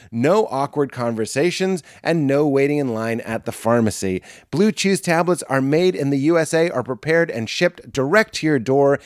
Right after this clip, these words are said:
in a discreet package. With Blue Chew, men everywhere are excited to see the postman, because when your package has arrived, your package has arrived. Deal with it.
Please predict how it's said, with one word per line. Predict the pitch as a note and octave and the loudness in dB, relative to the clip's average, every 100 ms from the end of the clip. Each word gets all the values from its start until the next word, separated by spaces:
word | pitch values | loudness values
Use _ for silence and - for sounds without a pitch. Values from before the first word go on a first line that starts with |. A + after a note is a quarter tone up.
| - - | -14 -2
in | C#3+ E3 | -2 0
a | B2 | -2
discreet | A2 - - D3 - | -4 -6 0 0 0
package. | B2+ C3+ B2 G#2+ F2+ - - | -2 0 0 -4 -4 -16 0
With | D3+ C#3+ | 0 2
Blue | D#3+ G3 | 0 0
Chew, | - F#3 F3+ F3 - - | 0 0 2 0 -6 -4
men | D#3+ G#3 G3 - | 2 2 0 -2
everywhere | F#3+ F#3 F#3+ F#3+ F#3 | -2 0 2 4 4
are | D3+ | 2
excited | D3 - G3+ A#3+ G3+ | 2 -2 0 0 0
to | D3 | -4
see | - D#3+ | 0 0
the | D3 | 2
postman, | D3 D3+ D3+ C#3+ C3+ - - | 2 2 2 2 0 -8 -4
because | D3 C#3+ B2+ | 0 2 2
when | F3 | 2
your | F3+ F3 | 2 2
package | F3 E3+ E3 | 2 0 0
has | D#3 E3 | -2 0
arrived, | D3+ C#3+ C#3+ B2 - - | 2 4 4 0 -8 -4
your | E3 G#3+ F#3+ | 2 2 0
package | - A3 A#3+ - D3 D3 D3+ - _ _ - | 0 0 0 0 -2 -2 -6 -14 _ _ -10
has | D3+ D#3+ D#3+ D3+ | -2 0 0 0
arrived. | D#3 D#3+ F#3 F#3 F#3 D#3+ B2+ - - B2 | -2 0 0 2 2 0 -2 -10 -18 -4
Deal | A#3+ E4 D#4 | 0 2 2
with | C4 | 2
it. | G#3+ D3+ | 2 0